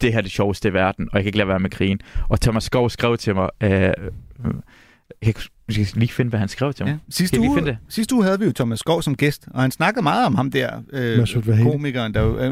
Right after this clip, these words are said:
Speaker 2: på en eller anden måde bare var efter ham,
Speaker 1: <laughs>
Speaker 2: bare fordi han
Speaker 1: Jeg
Speaker 2: og på
Speaker 1: kan
Speaker 2: grund af
Speaker 1: s-
Speaker 2: hans humor, som jeg synes, alle har jo ret til deres egen humor, og der er ikke nogen, der skal være politibetjent over, hvad man må grine af, og højt man
Speaker 3: Men det
Speaker 2: griner
Speaker 3: kunne
Speaker 2: af.
Speaker 3: faktisk godt
Speaker 1: Christian.
Speaker 3: være, at vi skulle have Thomas Skov som
Speaker 2: <laughs>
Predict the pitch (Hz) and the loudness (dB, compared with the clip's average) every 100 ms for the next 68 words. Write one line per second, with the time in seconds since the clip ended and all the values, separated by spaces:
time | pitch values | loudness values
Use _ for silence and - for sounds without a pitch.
0 | 120 139 143 135 131 123 131 139 143 - | -2 0 0 0 0 0 -2 0 -2 -2
1 | 156 135 120 - 165 - 190 - 131 117 | -4 -4 0 2 2 2 0 2 2 2
2 | - - - - - - - 127 143 147 | 0 -4 -10 -10 -8 -10 -2 0 2 0
3 | 147 143 - 156 160 180 143 123 170 - | 0 -2 -2 -2 0 0 0 0 0 0
4 | 139 165 202 107 101 - 117 - 127 170 | 0 0 0 0 -2 -4 -6 -2 0 2
5 | 143 123 113 104 104 127 139 120 - 107 | 2 0 0 0 0 2 2 0 2 2
6 | 104 - - - 117 127 127 139 98 95 | 2 0 -6 0 0 0 -2 0 0 2
7 | 107 117 110 113 123 123 - 107 107 117 | 2 2 0 -2 -2 -4 -6 -10 -4 -2
8 | 110 101 165 180 208 147 135 143 139 135 | 0 0 2 2 2 2 2 0 0 0
9 | 117 180 143 107 - 120 - - | 0 0 -2 -2 -4 -4 -2 0